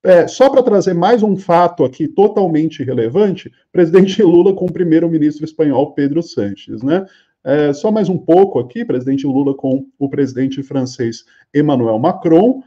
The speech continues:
mas o Emmanuel Macron tava ali só por uma mera burocracia, porque o presidente Lula pro William Vac é totalmente <laughs> irrelevante.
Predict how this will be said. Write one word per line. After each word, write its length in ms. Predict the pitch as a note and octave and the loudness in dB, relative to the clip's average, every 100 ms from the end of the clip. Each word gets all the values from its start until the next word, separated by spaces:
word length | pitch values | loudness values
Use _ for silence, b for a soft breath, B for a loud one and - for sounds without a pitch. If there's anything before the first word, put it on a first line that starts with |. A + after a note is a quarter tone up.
| _ | _
mas 160 | B3+ A#3+ | -2 0
o 40 | |
Emmanuel 340 | D#3 C3+ B2+ C3 | 0 0 0 0
Macron 400 | F3 F3+ F3 A3 | -2 -4 -6 -4
tava 200 | A3 G3+ | -4 -2
ali 200 | D#3+ G3+ | -2 -4
só 360 | - F3+ G#3 | -2 -2 -2
por 160 | A#3+ G#3 | -2 -4
uma 120 | G3+ | -4
mera 240 | F3+ D#3+ F#3+ | -4 -4 -4
burocracia, 540 | F3 F#3 A3+ A#3 C3+ G2+ | -4 -6 -6 -6 -6 -6
porque 180 | A2+ | -10
o 60 | B2+ | -10
presidente 380 | B2+ B2+ D3 C#3+ | -8 -4 -4 -2
Lula 240 | C#3 D#3 | 0 0
pro 160 | D#3+ D3+ | -2 0
William 220 | D3 C#3+ | 0 0
Vac 440 | A#2+ C3+ C#3+ F3 D#3+ | 0 0 -2 -8 -8
é 160 | C3+ D#3 | -4 -4
totalmente 720 | - D#3 E3 C3 C#3 - - | -4 -4 -2 0 0 -2 -4
<laughs> 40 | D3+ | 4
irrelevante. 1000 | E3 D#3+ D#3+ F3 A#2+ C3 A2+ A2 - | 6 6 4 2 2 0 0 -4 -18